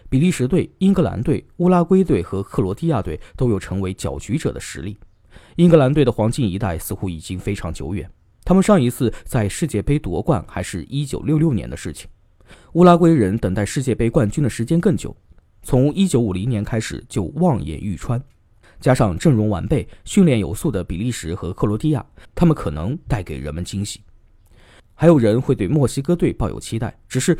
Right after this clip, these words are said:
草帽军团的比赛结果完全取决于他们临场发挥的好坏，甚至连东道主俄罗斯队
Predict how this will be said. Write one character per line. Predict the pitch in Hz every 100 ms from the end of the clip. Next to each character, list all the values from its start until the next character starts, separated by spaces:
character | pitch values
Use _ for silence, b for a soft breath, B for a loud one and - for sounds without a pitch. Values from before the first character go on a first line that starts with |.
| B
草 | B - 208
帽 | - 185 147
军 | 180 196
团 | - 67
的 | 117
比 | 139 67
赛 | -
结 | 113 - 123
果 | - - B
完 | - 98 202
全 | 143 110
取 | - 76
决 | 87
于 | 85 76 -
他 | -
们 | 98
临 | 80 85
场 | 151 92 60
发 | 113 113
挥 | -
的 | 92
好 | - -
坏， | - - _ _ _ b b
甚 | - 196
至 | 135 -
连 | 131 123
东 | 165 196
道 | 190 135
主 | 95 80
俄 | 135
罗 | 170
斯 | - 220
队 | 185